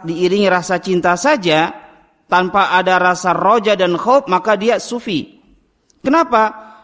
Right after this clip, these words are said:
Li'anna sufiya, karena orang-orang sufi, yaz'umuna, mereka menyangka, annahum ya'buduna Allah, bahwasanya mereka mencintai Allah, li'annahum yuhibbunahu faqat, karena mereka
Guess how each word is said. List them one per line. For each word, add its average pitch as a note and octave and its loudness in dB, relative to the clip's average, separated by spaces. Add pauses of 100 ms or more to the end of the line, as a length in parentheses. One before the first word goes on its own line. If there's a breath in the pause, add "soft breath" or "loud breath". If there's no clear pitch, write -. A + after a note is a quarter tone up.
Li'anna B3+ 2
sufiya, G3+ 0
karena A3+ 0
orang-orang G#3 2
sufi, G3 -4
yaz'umuna, G3+ 2
mereka G#3+ 0
menyangka, F#3+ 0 (260 loud breath)
annahum B3 2
ya'buduna G#3+ 2
Allah, G#3 4 (400 loud breath)
bahwasanya G3 0
mereka A3+ 0
mencintai G#3+ 0
Allah, G#3 2
li'annahum G3+ 0
yuhibbunahu F3 0
faqat, C3+ -4
karena E3+ 2
mereka E3 -2